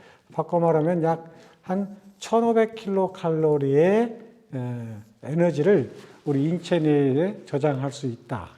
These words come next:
글리코겐만 가지고 얘기를 하면 그 정도 된다. 이렇게, 어, 추측을 할 수가 있습니다. 그러니까 백 그램 정도가 두 시간의 유산소 운동으로 소비가 되니까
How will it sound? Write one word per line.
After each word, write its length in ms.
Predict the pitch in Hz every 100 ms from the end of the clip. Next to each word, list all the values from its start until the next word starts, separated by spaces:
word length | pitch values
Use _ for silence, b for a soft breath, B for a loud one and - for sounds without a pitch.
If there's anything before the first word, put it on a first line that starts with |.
| -
글리코겐만 760 | 175 214 - 185 185 180 175
가지고 360 | - 139 139 139
얘기를 240 | 127 127
하면 360 | 123 170 233 B B B -
그 100 | 143
정도 260 | 147 156
된다. 480 | 151 131 131 127 104 117
이렇게, 540 | 170 - 170 170 120 B B B _
어, 580 | 139 135 131 127 117 123 b b b b _ _ - 127
추측을 520 | - - - 208 185 156
할 120 | 190
수가 400 | - 160 135 120
있습니다. 680 | 123 - 135 120 113 143 - B B B B
그러니까 640 | - 196 196 196 202 208 B B B -
백 280 | 160 156
그램 380 | - 254 262 247
정도가 1080 | 233 226 220 214 214 208 202 214 226 226 220
두 180 | - 165
시간의 400 | 156 208 208 208
유산소 540 | 175 185 185 196 185
운동으로 460 | 147 147 160 151 165
소비가 360 | 160 185 180 165
되니까 640 | 135 123 120 185 139